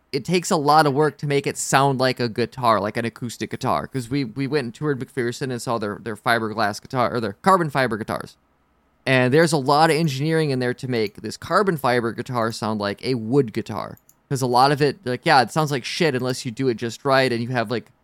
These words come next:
a specific grade of, of carbon fiber and you, you mold it a certain way. So we know what we want. There, we know that, hey, we're making this carbon fiber guitar, but it wa-, it needs to sound like a wooden acoustic guitar. But if you don't have that wooden acoustic guitar bass line and you're on Neptune and you're making a,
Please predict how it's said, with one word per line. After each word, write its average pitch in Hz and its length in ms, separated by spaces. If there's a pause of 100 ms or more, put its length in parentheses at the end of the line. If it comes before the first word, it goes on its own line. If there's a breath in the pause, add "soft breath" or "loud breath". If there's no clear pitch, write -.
(200)
a 135 60
specific 127 460
grade 135 340
of, 113 180
of - 160
carbon 123 340
fiber 127 560
and 120 100
you, 104 160
you 107 120
mold 117 280
it 120 100
a - 40
certain 107 320
way. 110 260 (1200)
So 131 420 (920)
we 185 180
know 202 120
what 175 180
we 139 100
want. 123 300
There, 170 300
we 165 100
know 185 160
that, 151 160
hey, 160 180
we're 117 160
making 165 300
this 143 100
carbon 147 300
fiber 135 300
guitar, 117 340
but 120 140
it 110 100
wa-, 139 260
it 139 140
needs 165 200
to 151 100
sound 156 260
like 135 160
a 127 40
wooden 131 360
acoustic 120 460
guitar. 117 480 (280)
But 139 100
if 131 100
you 202 80
don't 175 160
have 175 260
that 123 380
wooden 143 260
acoustic 139 460
guitar 139 340
bass 175 340
line 127 300
and 113 100
you're 135 140
on 123 180
Neptune 139 460
and 117 100
you're 131 120
making 127 420
a, 107 300